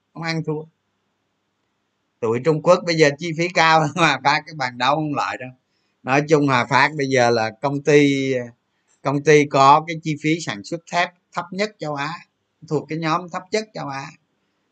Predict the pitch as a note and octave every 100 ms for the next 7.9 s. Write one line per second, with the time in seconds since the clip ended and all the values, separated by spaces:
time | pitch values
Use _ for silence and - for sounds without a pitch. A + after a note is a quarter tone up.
0 | _ D3 D3+ C#3+ A2+ B2+ D3 D3+ D#3 D#3+
1 | E3 D#3+ E3 D#3 D#3+ D3+ D3 D3+ D#3 D3+
2 | D3 B2+ G#2+ B2+ C3 A#2+ A#2+ _ _ _
3 | _ - B2 D3 D3 D#3+ C3+ B2+ C3 A#2+
4 | D#3 C3+ C#3 C3+ B2+ C#3+ C3+ A#2 C#3 D3
5 | D3 D#3 D3+ C#3+ C#3 D3 D#3 C#3+ D#3+ D#3
6 | D3 D3+ C#3 B2 B2 B2+ D#3 D3 D#3 D#3
7 | B2+ D3 E3+ E3 D#3 D3+ C3 B2 A#2+